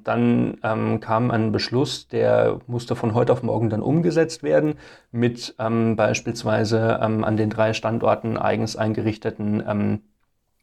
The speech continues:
Testzentren. Und dann musste man sich die Infrastru-, äh, die, die, äh, Gebäudestruktur anschauen. Wie lenkt man beispielsweise die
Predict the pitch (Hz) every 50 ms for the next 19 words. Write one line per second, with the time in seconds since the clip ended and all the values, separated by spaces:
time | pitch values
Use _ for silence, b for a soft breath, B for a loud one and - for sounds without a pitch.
0 | _ _ - - 127 131 127 127 - 127 120 117 - 127 120 120 117 117 113 110
1 | 113 110 113 113 110 - - 120 113 113 113 107 117 113 - - 120 117 113 123
2 | 131 127 - 135 127 131 - - - 123 117 110 113 117 110 110 - - 113 113
3 | 110 B B B B B B B B _ - 117 107 104 104 95 120 - 110 123
4 | 156 165 - - - 127 127 - 131 127 123 110 117 120 120 - 127 117 117 113
5 | 117 113 B B B B B 110 110 113 107 107 113 135 156 131 - 135 127 127
6 | 117 117 113 110 - - 120 - - 117 117 117 110 107 113 117 113 113 113